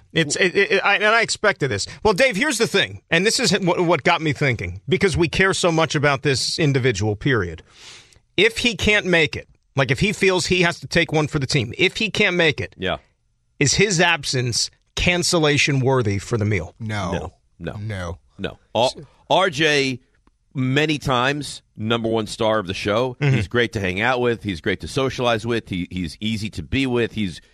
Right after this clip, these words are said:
Speaker 2: a, a great person to break bread with, literally. But I don't, I don't think, I mean, how often do we, do we have the opportunity to include you in one of the post-show lunches?
Speaker 1: Well, that's what it
Speaker 2: brunches?
Speaker 1: is. I mean, I know that I'm the star of the show essentially tomorrow,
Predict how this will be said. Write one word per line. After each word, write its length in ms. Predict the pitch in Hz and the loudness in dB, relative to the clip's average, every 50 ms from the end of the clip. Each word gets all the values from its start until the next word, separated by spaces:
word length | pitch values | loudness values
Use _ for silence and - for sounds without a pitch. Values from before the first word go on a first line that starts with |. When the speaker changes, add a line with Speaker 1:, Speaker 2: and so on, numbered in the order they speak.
| _ - - | _ -8 -4
Speaker 2:
a, 120 | - 101 - | -4 -2 -2
a 120 | - 98 95 | -2 -4 -4
great 440 | 85 - - 87 113 127 127 - - | -4 -8 -6 -2 -2 -2 -2 -4 -4
person 360 | - 127 117 110 - 107 98 | -4 -4 -4 -4 -6 -10 -10
to 80 | - 98 | -10 -6
break 300 | 76 107 107 101 82 - | -2 -2 -2 -2 -2 -2
bread 220 | 90 107 117 107 | -2 0 0 0
with, 180 | 87 90 85 - | 0 -4 -4 -4
literally. 540 | 92 104 135 160 147 104 69 55 53 - - _ _ _ _ _ _ _ _ _ _ _ - | -2 0 0 0 0 0 -2 -4 -10 -12 -14 _ _ _ _ _ _ _ _ _ _ _ -6
But 200 | - 107 98 90 | -2 0 2 4
I 140 | 95 117 | 4 2
don't, 220 | 123 113 92 87 - - | 2 0 -2 -6 -4 -2
I 120 | 98 113 | 0 0
don't 80 | 120 107 | 0 0
think, 160 | 95 90 - | -2 -2 -2
I 80 | 92 101 | -2 -2
mean, 220 | 98 90 87 90 - _ _ _ | -2 -2 -4 -6 -10 _ _ _
how 220 | - - 131 143 131 | -4 -2 -2 0 2
often 340 | 135 139 127 - 127 120 98 | 2 0 0 0 -4 -4 -4
do 100 | 104 104 | -4 -2
we, 180 | 104 107 104 | -2 -2 -4
do 300 | - - 92 - 87 98 | -4 -8 -12 -10 -8 -6
we 80 | 101 98 | -4 -2
have 120 | 104 98 | -2 -2
the 100 | 87 98 98 | 0 0 0
opportunity 400 | 90 - 98 87 - 110 104 95 | 0 0 -4 -8 -6 -6 -6 -6
to 140 | - 101 98 | -6 -6 -6
include 460 | 92 85 - - 107 110 113 98 73 | -6 -6 -8 -6 -4 -4 -4 -4 -4
you 340 | 80 87 107 123 120 101 92 | -6 -4 -2 -2 0 0 0
in 100 | 82 82 | -2 -2
one 140 | 82 87 87 | -2 -2 -4
of 60 | 82 | -4
the 60 | 76 | -6
post-show 400 | - - 90 85 - - 85 80 80 | -6 -6 -6 -6 -6 -6 -6 -4 -4
lunches? 280 | 76 82 95 92 - | -2 -4 -4 -4 0
Speaker 1:
Well, 80 | - 226 | 0 2
that's 220 | 214 208 - - | 2 2 2 2
what 120 | 175 165 156 | 2 2 2
it 100 | 165 180 | 4 2
Speaker 2:
brunches? 200 | 226 202 104 90 | 2 2 0 -2
Speaker 1:
is. 140 | 95 104 | -2 -2
I 80 | 147 151 | 0 2
mean, 120 | 156 156 | 2 2
I 100 | 156 156 | 2 2
know 120 | 160 165 175 | 2 0 0
that 140 | 147 147 139 | 2 2 2
I'm 300 | 143 151 156 151 147 131 | 2 2 0 0 -2 -2
the 80 | 117 123 | -4 -4
star 280 | - - 165 147 143 | -2 0 2 2 2
of 60 | 131 | 2
the 60 | 117 113 | 0 -2
show 260 | - - 143 135 123 | 0 2 2 2 2
essentially 420 | 120 - 135 127 120 - 123 120 | 0 0 0 0 0 0 0 2
tomorrow, 600 | 107 104 107 123 151 175 170 123 85 82 80 85 | 2 2 2 4 4 4 2 0 -2 -4 -6 -8